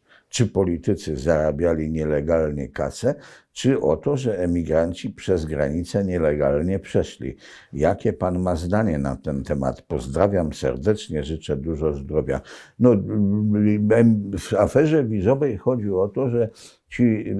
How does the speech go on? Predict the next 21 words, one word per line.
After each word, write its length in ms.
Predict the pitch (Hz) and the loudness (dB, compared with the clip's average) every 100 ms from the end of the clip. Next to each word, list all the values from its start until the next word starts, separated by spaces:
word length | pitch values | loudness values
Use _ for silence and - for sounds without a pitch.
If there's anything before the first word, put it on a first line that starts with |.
| - | 4
imigranci 1080 | 135 131 131 123 131 104 82 - 92 98 - | 6 8 8 6 4 2 -2 -8 -10 -10 -14
przez 280 | - 113 104 | 0 0 2
granicę 580 | 107 104 98 101 101 127 | 2 2 2 -2 -2 -4
przechodzili 680 | - 117 107 104 113 120 | -4 -6 -4 -2 -2 0
legalnie 920 | 127 147 165 208 143 87 73 65 65 - _ _ _ _ | 0 2 4 6 6 4 -2 -4 -6 -14 _ _ _ _
na 180 | 87 92 | -2 -2
podstawie 680 | - 98 - - 92 101 127 | 0 -2 -2 2 4 4 4
wiz. 680 | 143 202 98 71 - - _ _ _ - - _ - | 6 6 4 0 -12 -20 _ _ _ -20 -20 _ -8
A 100 | - | -8
cho-, 360 | - 110 117 101 | 0 0 2 0
a 220 | 90 101 | 2 2
o-, 420 | 101 98 107 95 90 92 104 | 2 2 0 0 -6 -8 -4
e, 560 | 107 101 101 101 98 95 | -2 -2 -4 -6 -8 0
politycy 680 | 113 123 143 214 208 101 87 | 2 4 4 4 4 0 0
zarabiali 760 | 98 92 98 95 98 85 85 | 0 2 0 0 0 0 -4
kasę, 380 | - 82 - 69 76 - | -4 -4 -4 -8 -6 -2
ale 280 | 135 185 | 0 0
to 180 | 190 202 | -2 -6
chyba 320 | 190 220 196 | -4 -2 0
nie 180 | 196 202 | 2 2
wszyscy. 640 | 196 180 139 - - 62 | 0 -2 -4 -6 -14 -14